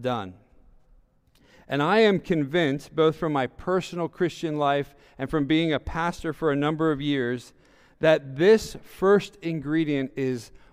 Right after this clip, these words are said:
vital, crucial, critical to a Christian experiencing joy and peace and satisfaction in the Lord.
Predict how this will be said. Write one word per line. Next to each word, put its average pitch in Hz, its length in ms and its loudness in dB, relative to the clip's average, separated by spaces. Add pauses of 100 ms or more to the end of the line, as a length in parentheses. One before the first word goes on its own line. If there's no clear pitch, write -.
(120)
vital, 180 760 2 (220)
crucial, 190 720 0 (240)
critical 156 960 0 (420)
to 160 120 0
a 143 60 0
Christian 170 460 0
experiencing 139 720 -4
joy 139 580 0
and 120 220 -10
peace 139 500 -10
and 127 160 -10
satisfaction 113 920 -8 (1000)
in 117 140 -2
the 117 100 0
Lord. 110 420 -2